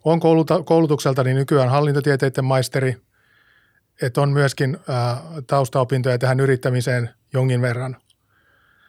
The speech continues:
Mutta, äh, pääosin, äh, itse oppinut, hyvin itse oppinut – sekä eläinlääkäripuolella että nyt sitten verkkokauppapuolella. Verkkokauppahan on nyt niin alana uutta, että siihen ei koulutusta juuri olekaan, ja se on yksi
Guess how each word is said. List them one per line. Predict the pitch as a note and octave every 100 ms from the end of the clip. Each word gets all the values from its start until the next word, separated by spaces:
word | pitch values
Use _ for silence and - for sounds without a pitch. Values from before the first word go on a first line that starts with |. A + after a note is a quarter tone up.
| _ _ _
Mutta, | E3 C3 B2+ - C3+
äh, | D3 A#3+ E3 D#3 D3
pääosin, | D#3+ D3+ C#3+ C3+ C3+ A2 - - _ -
äh, | C#3 A#2 - -
itse | E3+ B2+ C3+
oppinut, | B2+ - A#2+ A#2+
hyvin | C#3 C3
itse | C3 B2
oppinut – | B2+ A#2+ B2+ B2 - _ _ _ _ _ _ _ _ -
sekä | C3+ B2
eläinlääkäripuolella | C3 E3 D#3 C#3+ C3 A#2+ C3 C3 B2+ A#2+ - _ -
että | C3 -
nyt | B2+ A#2+
sitten | C3 A#2 B2 A2+ -
verkkokauppapuolella. | C3 A2+ - B2 A#2+ B2+ C3 B2+ C3+ A#2+ _ _ _ _ -
Verkkokauppahan | C3 B2 B2 D3 - C3 C3+
on | C3+ C3+
nyt | B2+
niin | C#3+ C3 A#2+ - - _
alana | C#3 C#3 C3
uutta, | C3+ C3 C3+
että | A#2+
siihen | C3 B2
ei | B2
koulutusta | A#2 B2+ A#2+ B2+ - B2 _ -
juuri | A#2+ A#2+
olekaan, | B2 A#2 B2 A#2
ja |
se | A2 B2
on | A2+
yksi | A2